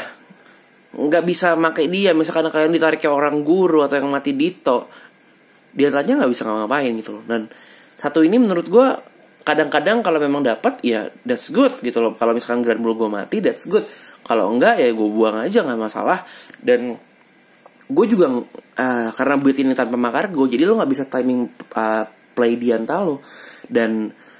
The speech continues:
eh, itu nggak, nggak bisa lo, apa ya, eh,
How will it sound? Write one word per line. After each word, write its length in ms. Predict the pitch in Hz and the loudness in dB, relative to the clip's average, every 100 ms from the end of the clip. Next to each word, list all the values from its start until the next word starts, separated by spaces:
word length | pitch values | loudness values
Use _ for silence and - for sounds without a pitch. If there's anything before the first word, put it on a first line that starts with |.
| _ - | _ -10
eh, 360 | 113 110 107 - - _ 110 - | -4 -4 -4 -8 -12 _ -8 -4
itu 160 | 107 | 0
nggak, 720 | 294 320 - - - 127 113 - - | 2 0 -2 -10 -4 -2 -2 -4 -6
nggak 160 | 123 - | -4 -2
bisa 400 | 120 110 113 107 | -2 -2 -2 -2
lo, 480 | 107 104 101 98 - | -2 -4 -4 -6 -8
apa 160 | 202 | -6
ya, 240 | 160 113 - - - 127 - - - | -4 -6 -12 -18 -10 -10 -10 -20 -14
eh, 100 | - | -4